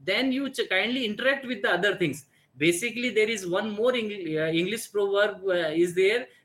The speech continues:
that relationship will not, uh, depends upon how you will understand with each other,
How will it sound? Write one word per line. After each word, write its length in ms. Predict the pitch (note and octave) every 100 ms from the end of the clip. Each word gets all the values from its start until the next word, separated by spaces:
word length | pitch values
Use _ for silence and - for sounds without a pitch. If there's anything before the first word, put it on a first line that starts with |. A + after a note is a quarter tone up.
| -
that 220 | F#3+ A3
relationship 800 | F3 E3 F#3 G#3+ B3+ C4 C4 C4+
will 160 | A#3+ A#3
not, 280 | A3+ C4+ G3+
uh, 240 | F#3 D3+ C#3+ E3
depends 420 | E3+ G#3 B3 A#3+
upon 340 | A#3 A#3+ B3
how 240 | F3+ F3 A#3
you 180 | A#3+
will 240 | B3 B3 A#3+
understand 600 | E3+ F3 G#3 - A#3 A3+
with 160 | A3
each 340 | F#3+ F#3 A3+ A#3
other, 320 | F3+ G3 -